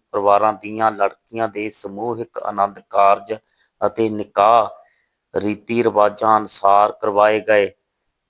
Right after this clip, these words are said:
ਇਸ ਸਮਾਗਮ ਵਿੱਚ ਵਿਸ਼ੇਸ਼ ਤੌਰ ਤੇ ਡਿਪਟੀ ਕਮਿਸ਼ਨਰ ਵਿਰਾਜ ਸ਼ਿਆਮ ਕਰਨ ਤਿੜਕੇ, ਆਈ ਏ ਐਸ ਮਲੇਰਕੋਟਲਾ ਗਗਨ ਅਜੀਤ ਸਿੰਘ,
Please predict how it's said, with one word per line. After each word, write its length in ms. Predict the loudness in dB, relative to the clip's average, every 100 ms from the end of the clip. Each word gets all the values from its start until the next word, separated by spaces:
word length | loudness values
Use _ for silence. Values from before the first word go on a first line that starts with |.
| -6
ਇਸ 240 | -6 -4 -6
ਸਮਾਗਮ 500 | 0 2 2 -2 -2
ਵਿੱਚ 260 | -6 -6 -10
ਵਿਸ਼ੇਸ਼ 460 | -8 -4 -6 -4
ਤੌਰ 260 | 2 2 2 -2
ਤੇ 140 | -6 -6
ਡਿਪਟੀ 480 | -6 -10 _ -8 -8
ਕਮਿਸ਼ਨਰ 680 | _ -12 -12 -4 -2 -2 -10 _ _ _ _ _ _
ਵਿਰਾਜ 540 | 2 4 6 6 2 -4
ਸ਼ਿਆਮ 400 | -2 0 0 0
ਕਰਨ 320 | 0 0 -4
ਤਿੜਕੇ, 580 | -8 -8 -8 -6 -6 -4 -2
ਆਈ 280 | -2 -2 -2
ਏ 80 | -2
ਐਸ 240 | -2 -10
ਮਲੇਰਕੋਟਲਾ 880 | -10 -4 -6 -4 -6 -8 0 0 0 -4 _ _ _ -2
ਗਗਨ 360 | 0 2 0 -2
ਅਜੀਤ 320 | -4 -4 -6
ਸਿੰਘ, 280 | -8 -10